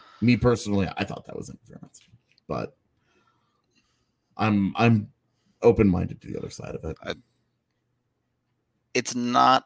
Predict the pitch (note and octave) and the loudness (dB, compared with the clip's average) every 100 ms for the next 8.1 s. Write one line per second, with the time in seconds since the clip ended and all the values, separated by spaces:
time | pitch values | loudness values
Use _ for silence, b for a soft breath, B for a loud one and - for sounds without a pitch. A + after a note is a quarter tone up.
0 | _ A#2 A2+ A2+ G#2+ G#2 G#2 B B B | _ -2 0 2 0 -6 -10 B B B
1 | B _ _ _ b b - A#2+ B2 - | B _ _ _ b b -6 0 0 -2
2 | - - b b b b b b _ _ | -10 -12 b b b b b b _ _
3 | _ - D3+ E3+ D#3+ - F#3+ G3+ - F3 | _ -2 2 4 4 4 6 4 0 -4
4 | D3 C3+ B2+ A#2 A#2 A2+ A2 - C3 A#2+ | -2 -2 -2 0 0 2 0 -4 -4 -2
5 | A2 G#2+ G2+ G2 - F#2+ F2 F#2+ F#2 - | -2 0 0 0 -4 -8 -2 -2 0 -6
6 | G2+ D#2+ F#2 F#2 G2+ - - - E2 D2 | -8 -10 -14 -8 -6 -6 -8 -10 -10 -12
7 | D#2+ F2+ F#2 D#2 D#2+ - E2+ F2+ - - | -10 -6 -6 -6 -8 -4 0 0 -2 -10
8 | - | -20